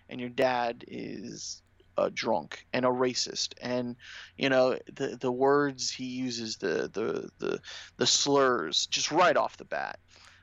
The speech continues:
Um, you know, you found out how you got your name, um, which is what, Billy Blazkowicz and stuff like that. So, uh, it really dives into his character. And, um, and,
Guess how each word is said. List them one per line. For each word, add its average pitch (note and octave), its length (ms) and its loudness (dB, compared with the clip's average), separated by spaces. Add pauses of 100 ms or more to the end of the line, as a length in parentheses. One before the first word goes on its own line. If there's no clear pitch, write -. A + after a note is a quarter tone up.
(200)
Um, B2+ 720 0 (760)
you C3 100 -6
know, E2 340 -6
you C3+ 160 -4
found D3 260 4
out C#3 120 4
how C#3 100 4
you C3+ 160 0
got B2+ 220 -4
your C3 140 -10
name, B2+ 500 -8 (120)
um, A#2 560 -6
which C3+ 180 -4
is B2+ 100 -4
what, B2+ 180 0
Billy C3 220 4
Blazkowicz - 840 0 (180)
and C3+ 120 -6
stuff C#3 280 2
like C3+ 200 0
that. C3 220 2
So, A#2+ 240 0 (480)
uh, C3+ 200 4
it D3 120 -2
really G3+ 220 0
dives C#3+ 360 4
into C#3 140 -8
his C3 200 -8
character. - 600 -4 (260)
And, B2+ 540 -4
um, B2+ 640 -2 (1000)
and, C3+ 580 0